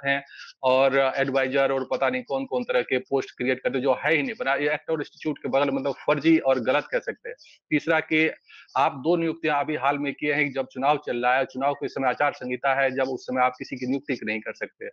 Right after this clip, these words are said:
उसके बाद इसके बैकग्राउंड में आपको बताना चाहूंगा कि, अ, यहाँ पेड़ों की कटाई चल रही है, जो महामना के, अ, पेड़ थे और को बेचा जा रहा है रोज काट काट के। यानी कि ग्रीन बीएचयू का जो कॉन्सेप्ट था उसको डिस्ट्रॉय कर रहा है महामना के इस इंस्टीट्यूशन को जमीनों, जमींदोज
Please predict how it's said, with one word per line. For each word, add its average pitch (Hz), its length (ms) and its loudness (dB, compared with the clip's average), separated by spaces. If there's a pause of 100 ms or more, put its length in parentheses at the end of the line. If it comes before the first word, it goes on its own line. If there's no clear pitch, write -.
(560)
उसके 175 260 0
बाद 160 440 2 (220)
इसके 165 280 -4
बैकग्राउंड 143 480 -2
में 156 80 -2
आपको 147 260 -4
बताना 139 380 -2
चाहूंगा 135 640 0
कि, 156 420 2 (100)
अ, 123 160 2
यहाँ 135 280 0
पेड़ों 175 380 4
की 160 120 -2
कटाई 131 340 0
चल 117 260 -2
रही 117 100 0
है, 143 100 2
जो 143 300 -4 (140)
महामना 143 380 2
के, 143 260 2
अ, 135 120 2
पेड़ 131 380 2
थे 156 100 0
और 147 140 4
को 156 160 0
बेचा 143 340 2
जा 135 140 2
रहा 127 100 2
है 127 60 0
रोज 127 220 -4
काट 107 260 -2
काट 110 220 -2
के। 107 160 -8 (380)
यानी 139 220 0
कि 156 160 2
ग्रीन 160 340 0
बीएचयू 147 340 0
का 135 160 0
जो 135 180 0
कॉन्सेप्ट 131 440 -2
था 143 300 0
उसको 139 380 -6
डिस्ट्रॉय 135 460 0
कर 139 180 -2
रहा 135 100 2
है 135 60 -2
महामना 131 440 -4
के 127 220 -8
इस 131 160 -8
इंस्टीट्यूशन 131 480 -6
को 131 180 -2
जमीनों, 143 760 2
जमींदोज 139 460 2